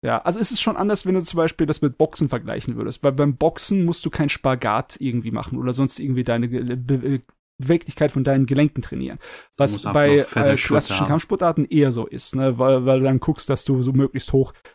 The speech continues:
Speaker 1: treten kannst und gescheit deine Muskeln,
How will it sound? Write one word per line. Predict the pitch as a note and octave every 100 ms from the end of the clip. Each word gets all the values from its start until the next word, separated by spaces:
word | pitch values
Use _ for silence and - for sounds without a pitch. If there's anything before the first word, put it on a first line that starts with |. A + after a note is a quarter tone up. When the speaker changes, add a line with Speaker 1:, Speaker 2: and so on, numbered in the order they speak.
| _
Speaker 1:
treten | D3 C#3+ C3
kannst | C3+ C3 - D#3+
und | B2+ -
gescheit | - B2+ B2+
deine | B2+ B2+ B2+ - - _ -
Muskeln, | C#3 F#3 - D#3+ C#3+